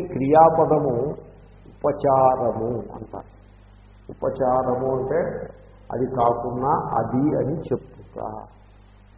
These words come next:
దానికి ఉపచారము అని పేరు. మరి ఉపచారం కాకుండా యథార్థమే చెప్పాలి అంటే ఆత్మా ప్రకాశ, ఆత్మ చైతన్యమే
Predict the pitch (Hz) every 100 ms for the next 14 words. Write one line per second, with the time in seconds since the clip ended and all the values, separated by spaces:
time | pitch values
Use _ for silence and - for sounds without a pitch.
0 | - - - 113 127 123 - 127 123 120
1 | 117 110 113 123 - 120 - - - -
2 | - - - - - 135 131 123 147 -
3 | 143 147 151 160 160 - 135 139 147 131
4 | 123 120 - - - - - - - -
5 | 104 123 143 156 165 - 165 175 180 170
6 | - 151 139 131 117 104 120 123 120 -
7 | - - - - - 117 123 - - 123
8 | 127 131 135 135 - 127 120 - 120 113
9 | - - - - - 120 - - - -
10 | - - - - - 123 120 - 123 123
11 | 117 - 110 117 113 117